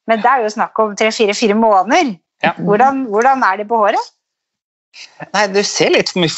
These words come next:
Speaker 2: du ser litt forskjellige ting her, det må jeg jo si. Altså,
Speaker 1: <laughs>
Speaker 2: heldigvis da, så har det vært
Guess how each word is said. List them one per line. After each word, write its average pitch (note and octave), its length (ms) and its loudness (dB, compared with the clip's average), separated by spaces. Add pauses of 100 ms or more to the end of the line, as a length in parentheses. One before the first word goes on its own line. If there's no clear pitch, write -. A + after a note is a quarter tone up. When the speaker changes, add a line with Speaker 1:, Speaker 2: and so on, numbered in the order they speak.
Speaker 2:
du D#3+ 100 -2
ser A#2 280 0
litt A#2+ 100 -2
forskjellige D#3+ 480 -2
ting B2 220 -2
her, G#3+ 240 0
det A#3+ 180 0
må B3+ 140 2
jeg E3+ 100 2
jo E3 60 -2
si. G4 160 0 (160)
Altså, E3+ 320 0
Speaker 1:
<laughs> A3 100 0
Speaker 2:
heldigvis D#3 460 0
da, G#3 100 2
så F3+ 140 -2
har F3 80 2
det E3 180 -4
vært D3 140 -2